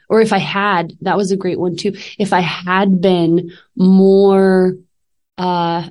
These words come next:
a, a better daughter, my father would have stayed. If, you know, if this, if that, and all of these things are, if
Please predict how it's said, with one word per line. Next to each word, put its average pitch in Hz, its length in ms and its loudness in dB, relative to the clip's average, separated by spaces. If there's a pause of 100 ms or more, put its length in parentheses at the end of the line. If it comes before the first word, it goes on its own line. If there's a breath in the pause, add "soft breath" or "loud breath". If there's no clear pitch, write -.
(120)
a, - 180 -8
a 202 120 -2
better 214 280 2
daughter, 180 640 0
my 190 160 -2
father 170 380 0
would 170 100 0
have 160 80 -6
stayed. - 640 -8
If, - 540 -4
you 202 160 2
know, 180 200 2
if 196 260 0
this, 180 260 -2
if - 200 -6
that, 185 180 0
and - 100 -2
all 220 160 0
of 208 80 -4
these 208 220 -4
things 254 200 0
are, 180 140 -4 (420 loud breath)
if 247 360 -2